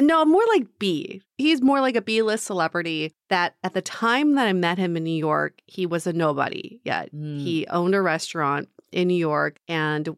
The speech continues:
Speaker 1: I used to hang out with him at his restaurant, and he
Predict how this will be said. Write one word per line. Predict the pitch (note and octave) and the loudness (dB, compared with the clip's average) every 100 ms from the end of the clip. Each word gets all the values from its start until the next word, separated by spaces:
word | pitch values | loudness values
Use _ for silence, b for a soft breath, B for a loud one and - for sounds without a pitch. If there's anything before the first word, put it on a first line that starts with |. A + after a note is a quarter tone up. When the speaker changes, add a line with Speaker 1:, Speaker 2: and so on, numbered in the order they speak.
| - | 0
Speaker 1:
I | F#3 | 0
used | F#3+ | 0
to | D#3+ | -2
hang | F3 F#3 | 0 2
out | C4+ | 2
with | A#3+ | 2
him | E3+ D3+ | 0 0
at | D3 | -2
his | D#3+ - | -4 -2
restaurant, | F#3 - - D#3 D3 D#3+ _ | -4 -4 -2 0 -2 -4 _
and | F3 F3+ | -4 -4
he | F#3+ F3+ E3+ D#3+ | -4 -4 -2 -4